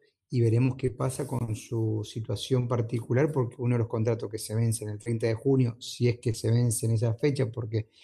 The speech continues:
si hay temporada formal se puede prorrogar, eh, tiene que renovar para continuar siendo jugador de Boca Juniors. Y, y hoy por hoy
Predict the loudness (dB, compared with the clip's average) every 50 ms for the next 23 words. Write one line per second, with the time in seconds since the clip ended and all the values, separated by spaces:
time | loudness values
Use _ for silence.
0 | -20 _ _ -4 0 2 2 2 2 2 2 2 2 2 2 2 2 0 -2 -2
1 | 0 0 0 0 0 -2 -4 -4 0 2 4 4 4 2 2 2 2 4 4 4
2 | 4 4 4 4 4 2 0 -2 -6 -10 _ _ _ _ _ _ _ _ _ _
3 | -16 -8 -4 0 0 2 2 0 0 -2 -2 -2 -2 -4 -4 -6 -8 -10 -6 -2
4 | 0 0 2 2 0 -2 -2 -2 -2 0 2 0 0 -2 -6 -14 _ _ _ _
5 | _ _ _ _ _ -10 -6 -6 -6 -4 -2 -2 -2 0 -2 -2 -2 -2 -6 -6
6 | -6 -2 0 0 0 0 0 0 0 2 4 4 2 4 4 4 4 4 4 4
7 | 4 2 2 0 -6 -12 -18 _ _ _ -10 -8 -6 -6 -6 -6 -4 -2 -2 0
8 | 2 2 4 4 4 4 2 2 2 2 4 4 6 4 4 2 -2 -8 -20